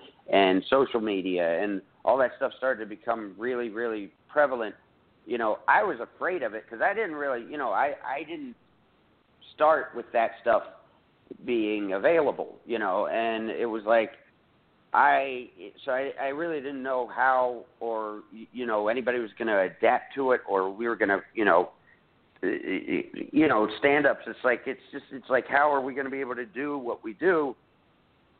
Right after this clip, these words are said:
you know, with, with this new medium? It's just, it's, it might, I don't know. It was just, it was a scary outlook.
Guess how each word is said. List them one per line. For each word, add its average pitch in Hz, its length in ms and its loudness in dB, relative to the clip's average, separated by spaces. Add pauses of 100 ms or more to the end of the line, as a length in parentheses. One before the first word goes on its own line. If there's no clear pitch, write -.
(120)
you 151 120 -2
know, 120 180 0
with, 104 260 -4 (540)
with 165 140 0
this 170 220 0
new 160 180 0
medium? 156 400 0
It's 120 160 -8
just, 135 180 -6
it's, 123 160 -6 (140)
it 123 140 4
might, 127 280 4 (640)
I 143 100 4
don't 170 160 2
know. 160 180 -2
It 131 80 -6
was 135 220 -12
just, 143 140 -20
it 156 60 -10
was 135 120 -12
a 123 80 -14 (160)
scary 151 500 0
outlook. 143 420 0